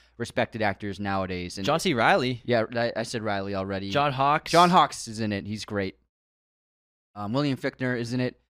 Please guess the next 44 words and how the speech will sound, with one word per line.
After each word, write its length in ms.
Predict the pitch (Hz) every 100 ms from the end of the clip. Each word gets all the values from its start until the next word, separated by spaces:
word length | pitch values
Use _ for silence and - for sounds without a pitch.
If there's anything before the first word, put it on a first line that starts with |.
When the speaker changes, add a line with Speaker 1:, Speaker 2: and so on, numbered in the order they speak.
| _ _ 143
Speaker 1:
Amazing 340 | 175 160 110
cast. 460 | - 87 87 - _ _ _ _
But 200 | 127 120 -
it's, 160 | 143 139
and 120 | 190 220
also, 240 | 285 -
it's 120 | 139
got 100 | 285
a 60 | 226
great 280 | 117 139 143
score 320 | - 139 143
from 420 | - 135 127 113
J-, 140 | - - 110
James 280 | 139 135 123
Horner, 360 | 131 143 160 - - _ -
and 160 | 165 160
the 40 |
C 280 | - 240 269
G 180 | 226 190
I 380 | 185 131 110 -
is 320 | 175 156 120 -
really 520 | 131 143 190 147 123
good. 280 | 104 110 92
It, 140 | 151 -
it 120 | 208
looks 280 | 202 139 -
fantastic. 800 | - 160 160 143 135 131 - 127
It 80 | 104
has 200 | 113 -
aged 340 | 123 120 - 120
really 220 | 113 107
well. 300 | 98 87 - _ _ _ _ _ _ _
Speaker 2:
It's 100 | -
a 40 | 220
good 80 |
movie. 280 | 196 143 92 _ _
Speaker 1:
It's 100 | -
fu-, 80 | -
Speaker 2:
It'll 120 | 151
Speaker 1:
it's 20 | 151
Speaker 2:
make 160 | 190
you 80 | 127
Speaker 1:
fun. 40 |
Speaker 2:
cry. 340 | 175 143 98